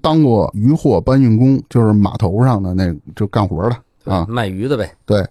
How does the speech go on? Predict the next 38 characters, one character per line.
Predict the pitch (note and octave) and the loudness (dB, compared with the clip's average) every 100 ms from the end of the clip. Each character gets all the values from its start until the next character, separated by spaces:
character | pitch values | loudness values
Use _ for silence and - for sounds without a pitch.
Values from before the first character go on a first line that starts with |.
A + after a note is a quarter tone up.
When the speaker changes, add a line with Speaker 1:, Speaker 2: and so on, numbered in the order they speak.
| _ _ _ | _ _ _
Speaker 1:
一 | E3+ F3 | 0 0
八 | E3+ E3+ | 2 0
八 | E3+ E3 | 0 -2
七 | E3 - | -2 0
年 | D#3 A#2+ B2 | 2 2 2
的 | C3+ | 0
四 | B2 D3+ | 0 0
月 | A#2 | 2
八 | G#2 D3 D3 | 0 0 2
日 | C#3+ G#2+ | 2 0
起 | - | -2
呢， | A#1 D#2 A1+ - | -4 -4 -4 -8
曾 | - G2+ | -2 0
是 | C#3 B2+ | 2 0
受 | - C#3+ | 0 0
害 | B2+ G2+ | 2 0
者 | F#2 | 2
玛 | G#2 A2 G#2+ G2 | 4 4 2 -2
丽 | B2 D3+ | 0 0
的 | F#2 | 0
情 | D#2+ - D#2+ A#2 | -4 -6 0 2
人， | E3 - _ _ _ | 2 -2 _ _ _
对 | - D#3+ | -2 2
于 | D3+ F3 | 2 2
玛 | D3 G2 | 2 2
丽 | A#2 C3 | 2 0
出 | A#2+ - | 0 0
卖 | D#3+ C3+ | 0 2
肉 | D3+ F#3 B2 | 0 0 0
体 | A#2+ | 0
的 | F2+ | -2
行 | F#2+ F#2 G#2+ | -2 0 2
为 | A2+ | 2
呢， | G#2+ G2 F2+ | 0 0 -2
极 | - A2+ | -4 -2
其 | B2 | 0
反 | A2+ F#2+ | 0 0
感。 | F2+ - | -2 -6